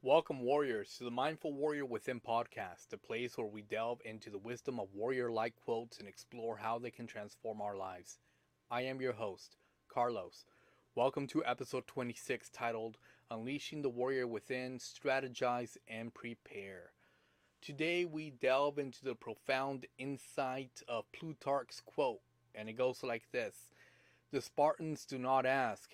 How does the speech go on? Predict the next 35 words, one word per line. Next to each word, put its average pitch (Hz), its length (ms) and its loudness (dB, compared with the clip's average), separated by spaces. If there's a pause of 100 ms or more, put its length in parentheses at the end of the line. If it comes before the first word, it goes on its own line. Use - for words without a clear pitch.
(120)
'How 123 220 6
many 127 420 -4
are 110 180 2
the 107 180 -6
enemy?' 104 460 -4 (340)
but 104 180 -2 (100)
'Where 120 640 2 (320)
are 101 260 -2
they?'" 85 360 -12 (640)
Now 104 160 -6
let's 113 160 -4
get 127 180 0
right 113 240 2
into 107 360 -8
it. - 280 -12 (460)
Now, 120 120 0
to 147 140 -8
truly 196 340 2
grasp 131 600 0 (240)
the 120 180 -6
essence 113 540 -2
of 110 100 -8
Plutarch's 131 520 -2
profound 110 480 -4
words, 101 320 -8
the 117 100 -10
Spartans 151 680 0 (340)
do 143 100 -6
not 135 300 6
ask, 120 560 -4 (960)
"How 135 380 2
many 131 340 -2
are 117 160 0
the 110 180 -10
enemy?" 101 380 -10